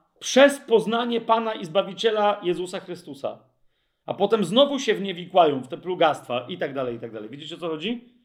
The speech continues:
Poznanie jest jedynym środkiem, aby uciec od plugastw tego świata. Ale, jak widzisz, jak go nie rozwijasz, to ono się może zwinąć, Ducha Świętego możesz zasmucić. I wtedy co?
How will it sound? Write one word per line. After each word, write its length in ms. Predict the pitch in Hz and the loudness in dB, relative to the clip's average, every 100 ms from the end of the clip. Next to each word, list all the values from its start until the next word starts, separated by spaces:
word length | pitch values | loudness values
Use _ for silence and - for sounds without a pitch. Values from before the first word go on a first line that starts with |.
| _ _ _ _ _ _ _ _ _ | _ _ _ _ _ _ _ _ _
Poznanie 840 | - 196 170 247 277 214 233 269 269 - _ _ | 2 2 4 4 2 2 2 2 0 -10 _ _
jest 260 | 170 170 156 | 0 0 4
jedynym 520 | 214 214 285 262 240 | 2 4 0 2 0
środkiem, 520 | 226 220 208 - 226 | 0 -2 -2 -2 -2
aby 240 | 214 180 185 - | -2 0 -2 0
uciec 460 | 262 208 226 220 - | 0 0 0 0 -2
od 160 | 180 | -8
plugastw 640 | - 202 208 190 196 - _ | -8 -8 -2 0 -2 -10 _
tego 220 | 175 165 | -8 -8
świata. 580 | - 180 151 104 104 _ _ _ _ _ _ _ | -4 -2 -2 -6 -14 _ _ _ _ _ _ _
Ale, 680 | 185 202 208 202 247 285 285 - _ _ - | 2 4 6 6 6 4 0 -18 _ _ -6
jak 200 | 180 160 | -4 -4
widzisz, 480 | 185 151 214 240 - _ - | -8 -4 -4 -4 -10 _ 0
jak 240 | 170 135 | 0 2
go 100 | 175 | 0
nie 160 | 180 240 | 4 4
rozwijasz, 680 | 220 - 262 180 190 - - _ - | 4 0 2 6 4 2 -10 _ -8
to 120 | 185 | -4
ono 140 | 214 | -4
się 120 | 214 | -4
może 240 | 220 190 156 | -4 -2 -4
zwinąć, 380 | 139 240 185 139 | -2 -2 -2 -4
Ducha 220 | 196 233 | -6 -8
Świętego 380 | - 202 202 185 | -10 -8 -6 -4
możesz 240 | 160 156 | -6 -4
zasmucić. 840 | 127 170 202 240 - 117 - _ _ | -4 -2 -2 -4 -6 -16 -20 _ _
I 60 | 135 | -12
wtedy 260 | 135 175 180 | -4 -4 -2
co? 420 | 180 123 - _ | 0 0 -2 _